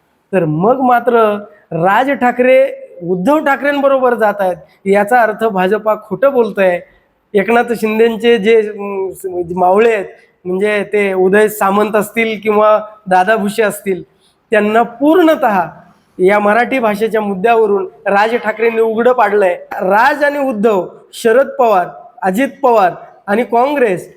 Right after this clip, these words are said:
हे जर या मुद्द्यावर एक होऊन मराठी भाषेचा ल-, लढा लढत असतील आणि हे एकनाथ शिंदे, म-, हिंदी भाषेसाठी मोदी, अमित शहा, देवेंद्र फडणवीस यांच्या भाजपच्या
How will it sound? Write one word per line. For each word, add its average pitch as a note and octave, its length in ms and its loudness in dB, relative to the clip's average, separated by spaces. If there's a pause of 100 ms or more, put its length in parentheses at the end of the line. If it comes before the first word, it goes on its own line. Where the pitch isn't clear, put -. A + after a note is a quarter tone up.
(120)
हे B3+ 240 2
जर A3 300 2
या A3 220 4
मुद्द्यावर A3+ 480 0 (180)
एक G#3 380 0
होऊन A#3+ 320 0
मराठी G#3 380 0
भाषेचा G#3 420 0
ल-, G3 260 -2
लढा F#3 240 2
लढत G#3 340 2
असतील G3+ 360 -2 (340)
आणि F#3+ 440 2 (1080)
हे F#3+ 280 2
एकनाथ G#3 340 0
शिंदे, G#3 520 0 (360)
म-, F3 340 -4
हिंदी G3+ 320 2
भाषेसाठी G#3+ 840 -2 (280)
मोदी, G#3 360 2
अमित A3 460 0
शहा, G#3+ 420 2 (180)
देवेंद्र A3 460 0
फडणवीस G#3+ 420 0
यांच्या G3+ 240 0
भाजपच्या G3 600 0